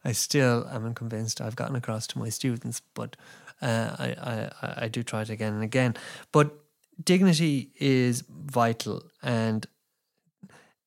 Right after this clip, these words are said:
dignified economies are more sustainable economies, and dignified economies are more equitable economies. So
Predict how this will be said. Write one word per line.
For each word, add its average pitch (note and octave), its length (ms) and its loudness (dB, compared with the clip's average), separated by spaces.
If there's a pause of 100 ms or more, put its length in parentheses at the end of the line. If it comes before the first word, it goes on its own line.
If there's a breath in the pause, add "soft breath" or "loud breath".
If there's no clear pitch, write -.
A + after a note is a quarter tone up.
(560)
dignified B2+ 920 2
economies G#2+ 720 -6 (100)
are A2+ 100 -6
more G#2+ 160 -4
sustainable G#2 880 -4
economies, G2+ 680 -8 (320 soft breath)
and G#2 560 -2 (500 soft breath)
dignified A#2+ 920 2
economies G#2 480 -4
are G#2+ 40 -4
more G#2 280 -6
equitable A#2 540 -4 (260)
economies. G#2 680 -8 (360 soft breath)
So A#2 420 4